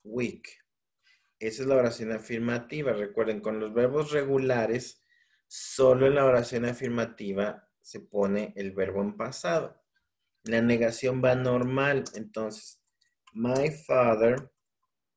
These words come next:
didn't, porque es negación, y el verbo normal, es decir, ponemos otra vez buy. My father didn't buy a Jeep last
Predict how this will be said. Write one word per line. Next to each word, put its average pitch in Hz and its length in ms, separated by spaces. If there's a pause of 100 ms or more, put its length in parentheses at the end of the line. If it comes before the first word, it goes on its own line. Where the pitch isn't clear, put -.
(1080)
didn't, 139 880
porque - 260
es 107 60
negación, 123 560
y 113 80
el 110 120
verbo 113 320
normal, 123 580
es 107 140
decir, 151 520 (440)
ponemos 113 520
otra 113 300
vez 135 380 (120)
buy. 92 440
My 95 180
father 120 540
didn't 113 560 (960)
buy 117 680
a 104 180
Jeep 110 600 (880)
last 90 680